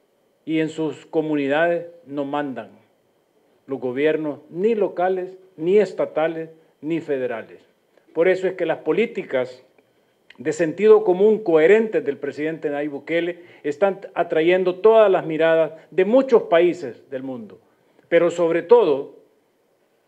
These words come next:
llegamos a cualquier país con el poder del ejemplo. No llegamos a contarles, no llegamos a recomendarles, llegamos con los números, llegamos con los datos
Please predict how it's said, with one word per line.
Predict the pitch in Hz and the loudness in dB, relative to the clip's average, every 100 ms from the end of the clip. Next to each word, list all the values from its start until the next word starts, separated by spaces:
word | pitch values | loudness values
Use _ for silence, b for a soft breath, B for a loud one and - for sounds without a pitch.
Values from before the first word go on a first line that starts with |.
| _ _ _ _ _ | _ _ _ _ _
llegamos | - 170 202 226 220 190 | -2 4 4 4 2 0
a | |
cualquier | - 160 - 208 214 | 0 -2 4 4 4
país | 214 180 220 247 - - _ - | 4 6 4 0 -8 -20 _ -6
con | 175 170 | -4 -2
el | 156 | 0
poder | 160 175 196 196 | 4 6 6 4
del | 185 | 2
ejemplo. | 165 185 175 127 104 - _ _ _ _ _ _ _ _ _ _ - | 4 2 0 -6 -16 -20 _ _ _ _ _ _ _ _ _ _ -6
No | 185 196 | 0 4
llegamos | 196 202 247 214 | 6 6 4 4
a | 180 165 | 2 2
contarles, | 156 139 180 165 135 120 | -2 2 2 4 0 -6
no | 160 208 | 0 4
llegamos | 202 196 226 262 240 | 4 6 4 4 4
a | 190 | 4
recomendarles, | 175 156 151 143 151 131 120 127 | 2 0 -2 0 0 0 -4 -2
llegamos | 147 185 196 185 | 2 2 0 -2
con | 185 | -4
los | 160 | -2
números, | 175 208 202 185 | 0 2 2 2
llegamos | 160 156 190 185 | 2 2 2 0
con | 180 165 | -4 -6
los | 143 | -2
datos | 185 190 202 | 0 0 -2